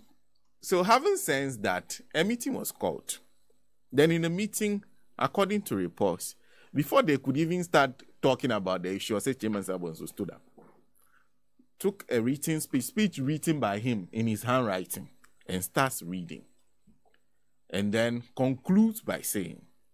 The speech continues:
"Me, I don't want problem. Let's leave the matter here. You're thinking about the unity of the party. If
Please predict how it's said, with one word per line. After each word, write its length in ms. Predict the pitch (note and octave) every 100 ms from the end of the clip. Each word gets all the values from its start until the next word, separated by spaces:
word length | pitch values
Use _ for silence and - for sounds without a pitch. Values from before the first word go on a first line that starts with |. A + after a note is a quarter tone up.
| _ _ -
"Me, 300 | D3+ D3 C#3 _ _ _ _ _ _ _ _
I 140 | A#3
don't 100 | B3
want 180 | F#3+ C3+
problem. 400 | A#2+ F#2+ E2 C2+ G1+ _ _ _ _ _ _ _ _
Let's 220 | - G3
leave 180 | C#3 B2+
the 100 | G2
matter 320 | F#2 G#2 A2
here. 220 | F#2 D#2+ - _ _ - _
You're 160 | - A#2
thinking 240 | E3 E3+
about 180 | D3+ A#2+
the 100 | G2
unity 380 | G#2+ A#2+ B2 C3+
of 120 | G#2
the 100 | F2
party. 440 | E2+ F#2+ F2+ - - _ - _ _
If 240 | C#3 G#3